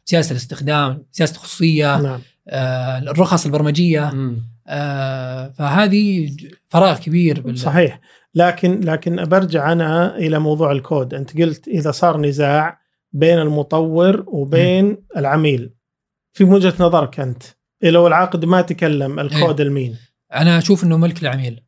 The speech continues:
Speaker 2: آه، تشوف
Speaker 1: صراحة
Speaker 2: ملك
Speaker 1: أشوف ملك
Speaker 2: العميل.
Speaker 1: العميل.
Speaker 2: غريبة، مع إنه أنت
Speaker 1: لا،
Speaker 2: عن
Speaker 1: لا، لا.
Speaker 2: مطور.
Speaker 1: لا، أشوف ملك العميل.
Speaker 2: آه.
Speaker 1: آه.
Speaker 2: لأنه هذه أحيانا المحكمة ترى تلجأ إلى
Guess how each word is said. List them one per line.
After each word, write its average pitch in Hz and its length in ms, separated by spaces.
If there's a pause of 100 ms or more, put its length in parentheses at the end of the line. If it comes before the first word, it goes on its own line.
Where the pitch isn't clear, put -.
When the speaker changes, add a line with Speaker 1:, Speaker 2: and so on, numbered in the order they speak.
(220)
Speaker 2:
آه، 151 200
تشوف 117 140
Speaker 1:
صراحة 165 200
Speaker 2:
ملك 139 100
Speaker 1:
أشوف 156 100
ملك 160 140
Speaker 2:
العميل. 139 80
Speaker 1:
العميل. 185 160
Speaker 2:
غريبة، 170 180
مع 165 200
إنه 196 240
أنت 196 140
Speaker 1:
لا، 170 60
Speaker 2:
عن 165 60
Speaker 1:
لا، 196 100
لا. 165 100
Speaker 2:
مطور. 160 400 (100)
Speaker 1:
لا، 175 160
أشوف 185 180
ملك 185 140
العميل. 127 380 (200)
Speaker 2:
آه. 123 440
Speaker 1:
آه. 131 920
Speaker 2:
لأنه 190 320
هذه 202 140
أحيانا 208 360
المحكمة 180 460
ترى 180 500 (380)
تلجأ 208 760
إلى 214 600